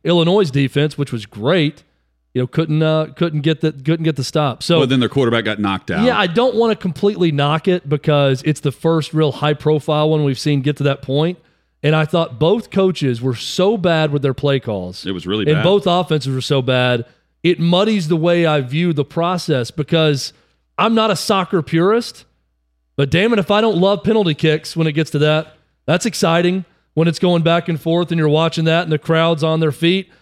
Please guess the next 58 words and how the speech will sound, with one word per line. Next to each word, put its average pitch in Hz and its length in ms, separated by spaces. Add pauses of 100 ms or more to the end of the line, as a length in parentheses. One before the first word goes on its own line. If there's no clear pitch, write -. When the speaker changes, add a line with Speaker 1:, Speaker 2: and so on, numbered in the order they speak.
(320)
Speaker 1:
Uh, 143 220
I 143 100
know 175 140
hockey 190 400
people 185 320
hate, 180 160
they 156 100
love 147 220
the 160 80
playoff 196 420
format 160 380
where 135 100
you 123 80
play 131 300
and 156 100
play 165 220
and 170 120
play 208 300
until 160 240
two 160 240
A 190 160
M. 190 300 (720)
But 123 100
man, 170 240
I 185 80
love 190 400
a, 170 140
a 175 100
nice 170 240
shootout 165 520 (100)
in 156 140
the 143 60
regular 156 360
season. 160 440
So 143 360 (260)
in 175 180
theory, 233 380
I 160 80
don't 151 220
mind 175 400
the, 139 120
the 131 140
dueling 143 640
two-point 151 400
conversions, 160 720 (460)
but 120 320
I'd 139 200
love 147 180
to 135 80
see 151 140
a - 20
little 139 160
better 120 260
offense 131 500
to 123 60
go 117 160
with 117 220
it. - 60